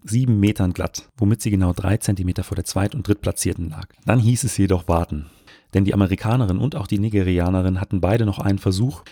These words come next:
und damit die Möglichkeit zu kontern. Keine der beiden konnte sich jedoch in ihren letzten Versuchen noch einmal steigern und das bedeutet, dass Malaika für Deutschland die erste Goldmedaille bei diesen Olympischen Spielen in der Leichtathletik geholt hat.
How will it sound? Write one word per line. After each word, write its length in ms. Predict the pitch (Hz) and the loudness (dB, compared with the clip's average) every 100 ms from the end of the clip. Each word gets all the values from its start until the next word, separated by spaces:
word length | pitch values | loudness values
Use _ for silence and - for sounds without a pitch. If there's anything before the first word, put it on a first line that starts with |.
| - - | -14 -2
und 100 | 101 | 2
damit 220 | 98 92 | 2 2
die 40 | |
Möglichkeit 480 | 92 98 - - 90 | 2 0 -4 -4 -4
zu 100 | - | -2
kontern. 480 | - 85 - 76 80 _ _ | 0 -2 -2 -8 -12 _ _
Keine 220 | - 127 120 | -2 0 2
der 100 | 101 | 2
beiden 300 | 92 98 95 | 0 0 0
konnte 220 | 101 98 | -2 -2
sich 160 | 95 - | -6 -2
jedoch 260 | 95 - | -4 -2
in 100 | 98 | -2
ihren 180 | 107 107 | 0 0
letzten 280 | 104 - 117 | -2 -2 -2
Versuchen 440 | 98 110 123 113 | -2 -2 -4 -4
noch 140 | 104 101 | -4 -2
einmal 180 | 95 | -2
steigern 460 | - 107 117 104 104 - - - - | 0 0 2 0 -2 -8 -20 -18 -6
und 180 | 95 | -2
das 100 | 113 | -2
bedeutet, 400 | - 101 95 92 | 0 4 4 2
dass 120 | 87 92 | -2 -2
Malaika 420 | 87 90 110 101 | 0 0 -2 -4
für 100 | 95 | 0
Deutschland 400 | 98 104 104 98 | 0 2 0 -2
die 140 | - | -2
erste 280 | 104 - 104 | -2 -2 -2
Goldmedaille 640 | 104 - 107 90 90 90 | -2 0 2 2 2 2
bei 140 | 87 87 | 2 0
diesen 260 | 92 90 | 0 0
Olympischen 520 | 92 90 92 - 98 - | 2 0 -2 -4 -6 -6
Spielen 340 | - 98 92 | 0 2 4
in 100 | 90 | 2
der 80 | 85 | 0
Leichtathletik 600 | 85 90 92 95 85 87 | -2 -4 -4 -6 -8 -6
geholt 320 | 90 92 90 | -4 -4 -2
hat. 240 | 107 - | -4 -6